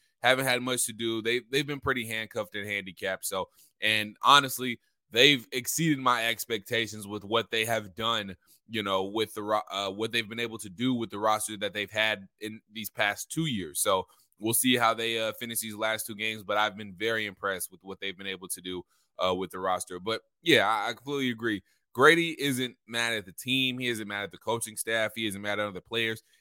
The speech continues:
He's just mad at the fact that this team had a chance, and you have, and you have that hope. Um, and then, you know, you, you get to the expectation of, okay, like, we, we should,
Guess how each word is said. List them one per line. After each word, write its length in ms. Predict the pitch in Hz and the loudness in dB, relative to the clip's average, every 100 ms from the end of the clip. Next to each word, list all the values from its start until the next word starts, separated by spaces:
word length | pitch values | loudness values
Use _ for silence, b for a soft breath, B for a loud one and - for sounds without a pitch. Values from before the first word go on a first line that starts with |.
| b | b
He's 240 | 165 180 | 0 2
just 240 | 156 156 127 | 2 0 -2
mad 220 | 131 139 | 0 0
at 80 | 120 | 0
the 80 | |
fact 420 | 120 120 120 113 113 | -4 0 0 0 -2
that 220 | 110 95 _ _ - | -2 -2 _ _ -2
this 240 | 127 123 | 0 0
team 260 | - 131 120 | -2 -6 -8
had 340 | 110 117 123 | -2 4 4
a 60 | 117 | 4
chance, 480 | 98 101 87 80 _ 104 | -2 -8 -8 -12 _ -8
and 160 | 113 | -8
you 200 | 117 120 | -6 -6
have, 440 | 107 117 120 107 - | 0 4 4 0 -6
and 140 | 107 113 | -8 -6
you 100 | 117 | -2
have 380 | 113 123 117 107 | 2 2 2 -2
that 180 | 98 | -2
hope. 320 | - 98 85 _ b b b | 0 -2 -4 _ b b b
Um, 440 | 110 107 101 98 98 - | 4 6 4 0 -10 -6
and 180 | 107 107 | -4 0
then, 220 | 107 107 | 0 0
you 120 | 107 | -4
know, 300 | 107 98 104 92 | -2 0 -2 -6
you, 40 | |
you 460 | 107 110 110 110 104 92 | -12 -10 -8 -8 -8 0
get 240 | 131 156 | 2 2
to 100 | - | -4
the 160 | 123 117 | -2 -2
expectation 640 | 110 - 107 - 104 110 | -2 -4 -8 -8 -10 -8
of, 80 | 110 | -6
okay, 320 | 113 - 147 | -6 -4 -4
like, 260 | 104 85 85 98 | -4 -6 -8 -8
we, 160 | 110 | -8
we 160 | 110 113 | -6 -6
should, 220 | - | -6